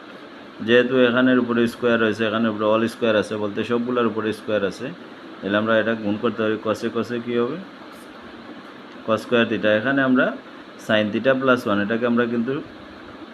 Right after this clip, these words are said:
এভাবে ভাগ করে লিখতে পারি, ওয়ান plus sin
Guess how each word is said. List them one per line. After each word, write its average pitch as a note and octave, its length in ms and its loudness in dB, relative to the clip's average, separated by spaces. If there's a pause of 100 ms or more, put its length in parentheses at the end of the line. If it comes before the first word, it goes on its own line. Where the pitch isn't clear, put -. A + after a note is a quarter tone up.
(280)
এভাবে A2+ 280 0 (720)
ভাগ G2+ 220 6
করে A#2 220 6
লিখতে G#2 280 -2
পারি, A2+ 200 2 (560)
ওয়ান A2 220 2 (200)
plus A2+ 300 4 (100)
sin A2 200 2